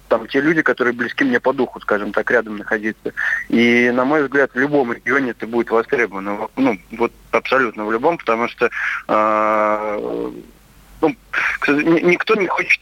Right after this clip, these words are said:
мне кажется, уже сейчас, в двадцать первом веке, уважая себя, уважая своё время,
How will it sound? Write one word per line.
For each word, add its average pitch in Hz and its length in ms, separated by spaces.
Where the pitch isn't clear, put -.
мне 135 340
кажется, 139 400
уже 131 240
сейчас, 175 300
в - 40
двадцать 127 280
первом 117 320
веке, 120 580
уважая 117 640
себя, 135 400
уважая 120 480
своё 113 260
время, 113 640